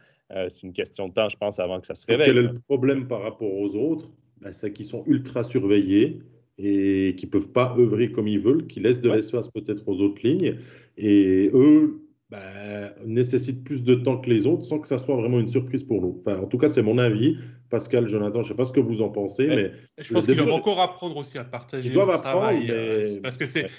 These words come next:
Speaker 3: c'est, c'est, c'est, c'est aussi un réflexe de Swiss League de, de faire, de faire une présence, de, de pousser le puck au fond, de regarder un peu l'horloge, de, de regarder où on en est, puis de se dire, « Ah bah,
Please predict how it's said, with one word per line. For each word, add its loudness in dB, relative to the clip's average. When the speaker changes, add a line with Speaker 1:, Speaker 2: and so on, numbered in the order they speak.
Speaker 3:
c'est, -4
c'est, -6
c'est, -18
c'est -12
aussi -2
un 0
réflexe -4
de -4
Swiss -10
League -12
de, -2
de -2
faire, 0
de 0
faire 0
une -2
présence, 2
de, 0
de -2
pousser -4
le -8
puck -4
au 0
fond, 2
de 2
regarder 2
un 2
peu -2
l'horloge, 2
de, -2
de -6
regarder 0
où 4
on 0
en -2
est, 0
puis -8
de -10
se -4
dire, « 0
Ah 0
bah, -6